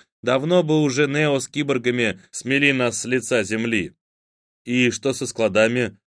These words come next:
Много нашли?» поинтересовался я. «Складов такого масштаба ни одного», покачал головой и он. «Изредка подземные бункеры попадаются. Перед Третьей мировой богатые люди в столице всерьёз озаботились вопросом выживания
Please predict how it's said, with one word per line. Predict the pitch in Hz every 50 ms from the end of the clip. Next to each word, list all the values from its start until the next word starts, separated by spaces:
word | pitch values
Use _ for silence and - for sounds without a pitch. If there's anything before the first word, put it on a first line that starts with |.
| _ _ _ -
Много | 98 107 117 147 208 202 214
нашли?» | 202 180 139 - - - 110 92 76 - - _ _ _ _ _ -
поинтересовался | 104 101 92 95 98 95 92 - 110 104 101 90 - - 113
я. | 113 110 101 85 - - _ _ _ _ _ _ _ _ _ _ _ _ _ _ _ _
«Складов | - - - 139 147 151 151 180 185 170 185 -
такого | - 139 135 - 160 151 147
масштаба | 139 135 131 123 - - - 151 143 139 127 131 123 110 92 90 - _
ни | - 104 107
одного», | 101 95 85 95 98 95 92 92 98 95 85 - - _ _ _ _
покачал | - 92 - 87 85 - 98 90 85
головой | 80 90 92 92 92 92 90 87
и | 90
он. | 98 101 98 87 - - _ _ _ _ _ -
«Изредка | - 208 214 165 175 160 160 156 - 156 -
подземные | - 135 127 123 113 123 147 156 143 135 131 131 131
бункеры | 135 156 165 139 113 - 98 90 90
попадаются. | - 92 80 92 98 95 107 107 95 87 80 78 - - - - - _ _ _ _ _ _
Перед | - 117 120 120 110
Третьей | 123 139 143 135 131 - 127
мировой | 123 123 120 123 123 127 143 151 143
богатые | 104 95 98 95 104 110 110 110 - 107
люди | 107 123 123 110 110
в | 104 104
столице | - - 107 117 131 131 - - 117
всерьёз | 110 - - 113 110 120 139 156 156 156 -
озаботились | - 123 120 117 120 123 135 151 147 - 139 131 127 - -
вопросом | 117 110 101 123 135 131 120 - 117 113
выживания | 110 110 104 110 113 120 131 131 123 120 117 110 101 90 -